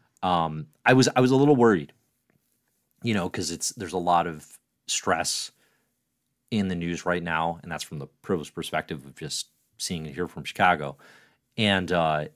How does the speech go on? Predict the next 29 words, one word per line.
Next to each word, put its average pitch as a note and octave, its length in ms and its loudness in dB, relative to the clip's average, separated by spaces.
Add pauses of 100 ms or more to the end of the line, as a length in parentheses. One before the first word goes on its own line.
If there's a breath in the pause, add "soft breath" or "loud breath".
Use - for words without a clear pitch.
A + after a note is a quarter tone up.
(200)
you A2 120 -4
know, F#2 100 0
I, E2+ 200 2
I E2+ 100 -2
was E2 120 -8
kinda F#2+ 220 -4
like, E2 120 -6
"Do G#2 120 0
I F#2 60 4
wanna G2+ 320 2
dive F#2+ 280 2
into E2+ 280 -6
this D#2 140 -10
book D#2 440 -8 (840)
about, E2 560 2 (840)
you G2+ 140 -2
know, D#2 360 -4 (120)
bigotry D2 580 -2 (260)
and D2+ 480 -6 (280)
the F#2 100 -6
hostility F2 760 0
that, D2+ 460 -2 (920)
you G2 120 -2
know, D2+ 300 -6
a G#2+ 80 -4
non-white E2 520 0
person D#2 380 -8
would C#2 140 -16
face - 580 -8